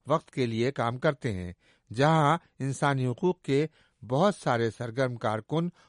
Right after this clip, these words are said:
اور صحافی حضرات جو انسانی حقوق کی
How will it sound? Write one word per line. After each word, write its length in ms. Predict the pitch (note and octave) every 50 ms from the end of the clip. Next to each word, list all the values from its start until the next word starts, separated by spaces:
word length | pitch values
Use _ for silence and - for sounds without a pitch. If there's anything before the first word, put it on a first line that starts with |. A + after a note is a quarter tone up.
| _ -
اور 160 | - A#2+ A#2
صحافی 580 | - - - A#2+ A#2+ B2 B2 - - D#3+ C#3+
حضرات 340 | B2+ G#2+ G#2+ A2+ A2+ B2 D3+ - _ _ _ -
جو 120 | A2+ C3
انسانی 460 | C3 C3 A#2+ - - B2+ B2+ B2 A#2
حقوق 280 | G#2+ G#2 - D#3 D3+ -
کی 240 | - E3+ D#3+ F3+